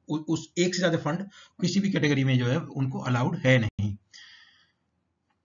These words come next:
ये इनका डिटेल में दिया हुआ मल-, तो अभी हम मल-, मल्टी कैप की खाली बात करें तो मल्टी कैप में ऐसा था कि इक्विटी और इक्विटी रिलेटेड स्कीम में पैंसठ परसेंट जो है उनको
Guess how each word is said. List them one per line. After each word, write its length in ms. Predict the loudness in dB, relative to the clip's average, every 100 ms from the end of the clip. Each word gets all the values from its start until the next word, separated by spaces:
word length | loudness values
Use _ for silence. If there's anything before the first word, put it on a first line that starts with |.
| _ _ _ _ _ _ _ _ _ _ _ _ _ _ _ -20 -20 _ _ _ 6
ये 140 | 8
इनका 200 | 10 8
डिटेल 340 | 6 6 6 6
में 120 | 4
दिया 160 | 2 0
हुआ 260 | -2 -2
मल-, 200 | -4 -4
तो 80 | -8
अभी 340 | -10 -8 -6
हम 220 | -4 -2 -2
मल-, 260 | -4 -6
मल्टी 280 | -4 -4 -4
कैप 180 | -6 -8
की 60 | -8
खाली 160 | -6
बात 240 | -2 -4 -6
करें 140 | -10
तो 80 | -4
मल्टी 240 | -4 -4
कैप 180 | -6 -6
में 80 | -6
ऐसा 160 | -4 -4
था 100 | -6
कि 140 | -8
इक्विटी 340 | -8 -6 -2
और 120 | -2 -4
इक्विटी 320 | -6 -8 -4
रिलेटेड 400 | -4 -6 -12 -14 _ _ _ -14
स्कीम 420 | -14 -8 -4 -2
में 240 | -4 -6 -12 -20 _
पैंसठ 300 | -2 0 0
परसेंट 500 | -2 -4 0 2 2
जो 160 | 2 -2
है 140 | -2
उनको 400 | -4 -6 -8 -8